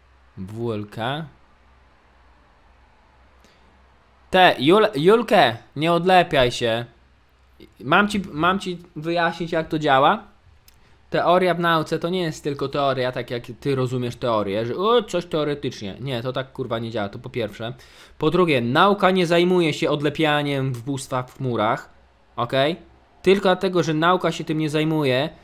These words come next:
nie znaczy, że to raptem istnieje. Wiesz co, udowodnij mi,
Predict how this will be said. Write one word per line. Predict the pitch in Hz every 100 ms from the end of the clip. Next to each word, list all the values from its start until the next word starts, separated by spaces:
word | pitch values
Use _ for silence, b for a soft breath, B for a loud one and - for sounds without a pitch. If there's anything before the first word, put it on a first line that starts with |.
| b b _ 107
nie | 135 160
znaczy, | 175 170
że | 156
to | 160
raptem | 160 156 156
istnieje. | 147 - 147 127 139 - b b
Wiesz | 170 180
co, | 214 208
udowodnij | 214 190 196 247 262 214 196
mi, | 165 185 214